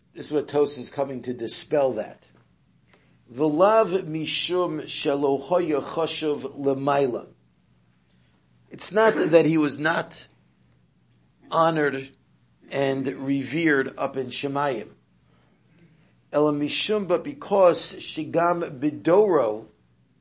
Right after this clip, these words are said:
in Rabbi Avo's generation, hayu anshe maisa kamoso, there were also other people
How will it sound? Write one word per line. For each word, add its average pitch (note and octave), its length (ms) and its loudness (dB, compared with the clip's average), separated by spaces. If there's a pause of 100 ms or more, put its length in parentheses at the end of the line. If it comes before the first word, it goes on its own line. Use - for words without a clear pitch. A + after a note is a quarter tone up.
(880)
in F#3 300 -2
Rabbi D#3 260 2
Avo's D#3 580 4
generation, D3 960 -2 (1120)
hayu D#3 340 0
anshe E3+ 600 0
maisa D#3+ 680 -2
kamoso, D3+ 800 -2
there C#3+ 140 -2
were C#3+ 100 -2
also E3+ 440 -4
other D3+ 260 -4
people D3+ 680 -2